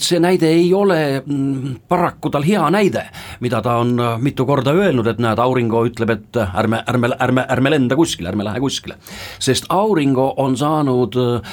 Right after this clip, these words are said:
Soome riigilt, äh, otsetoetusena, äh, pool miljonit, see on üks, äh, eri-, eriline meede, mida ei jagatud Soomes mitte ainult turismifirmadele, aga, aga Aurinko sai, sai ka sealt pool miljonit, pluss on Aurinko saanud toetust, äh, Finnairi kaudu.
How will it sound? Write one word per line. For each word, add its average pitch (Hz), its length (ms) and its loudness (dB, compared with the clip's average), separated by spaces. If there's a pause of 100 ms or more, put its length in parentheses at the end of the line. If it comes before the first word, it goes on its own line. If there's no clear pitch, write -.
Soome 156 460 0
riigilt, 131 600 0
äh, 120 200 0 (280)
otsetoetusena, 104 1040 -2 (440)
äh, 98 480 0 (120)
pool 127 220 2
miljonit, 160 680 0
see 113 140 -6
on 104 80 -2
üks, - 320 -10
äh, 113 320 2
eri-, 135 180 2
eriline 127 400 2
meede, 127 320 2
mida 113 200 0
ei 110 60 0
jagatud 110 340 -4
Soomes 110 280 -2
mitte 117 200 -2
ainult 143 180 -2
turismifirmadele, 123 720 0
aga, 110 240 0 (220)
aga 107 200 0
Aurinko 117 400 2
sai, 107 400 2
sai 113 240 0
ka 101 80 -2
sealt 127 300 -2
pool 175 180 2
miljonit, 165 320 0 (180)
pluss 190 420 0
on 113 80 0
Aurinko 123 360 0
saanud 131 400 0
toetust, 120 800 -4
äh, 110 840 -2
Finnairi 120 440 0
kaudu. 87 360 -8